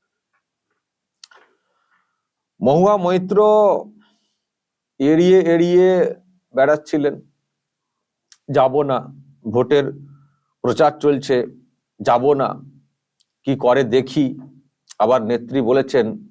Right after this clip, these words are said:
"যাবি না, কেউ যাবি না বা কেউ যাবে না, বলে দেবে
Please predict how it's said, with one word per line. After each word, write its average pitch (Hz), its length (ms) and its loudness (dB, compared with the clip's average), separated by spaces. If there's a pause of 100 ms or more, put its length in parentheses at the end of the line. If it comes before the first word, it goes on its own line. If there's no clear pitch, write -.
(200)
"যাবি 202 340 2
না, 175 280 -2 (320)
কেউ 214 220 2
যাবি 190 280 2
না 147 240 -6 (500)
বা - 100 -2
কেউ 180 280 2
যাবে 160 260 2
না, 127 300 -4 (560)
বলে 147 220 2
দেবে 147 400 0